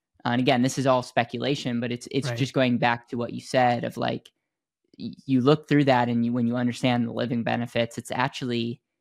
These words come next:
Speaker 1: not, like, it's actually a very reasonable why someone would want this as a part of their portfolio.
Speaker 2: Mm-hmm. And it, I, interest rates generally, it's a little counterintuitive, but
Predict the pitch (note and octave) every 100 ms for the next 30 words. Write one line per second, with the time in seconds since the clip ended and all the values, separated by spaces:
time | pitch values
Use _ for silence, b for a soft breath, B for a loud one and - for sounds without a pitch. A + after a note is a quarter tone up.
0 | _ _ _ - B2 A#2+ A#2+ B2 - _
1 | _ _ B2+ A#2+ C3+ - A#2+ C3 - C#3
2 | A#2+ D3 A#2+ A#2+ A#2+ A#2+ B2 A#2+ A#2+ A#2+
3 | B2 A#2+ - A#2 A#2+ A#2 A#2 D#3+ - _
4 | - B2 A#2+ A#2+ A#2 A#2+ B2 - A#2+ E2+
5 | A#1+ - - - - - - _ D3 C#3+
6 | B2+ F3+ F#3 B B B - E3+ - -
7 | - _ - F3+ A#3+ - D#3 D3+ C3 -
8 | - F#3 C#3+ D#3+ F3 C#3+ B2 A#2+ B2 _
9 | _ _ _ _ D3+ F#3+ F#3 D3+ C#3 B2+
10 | B2+ C3 A#2+ A#2 C3 C3+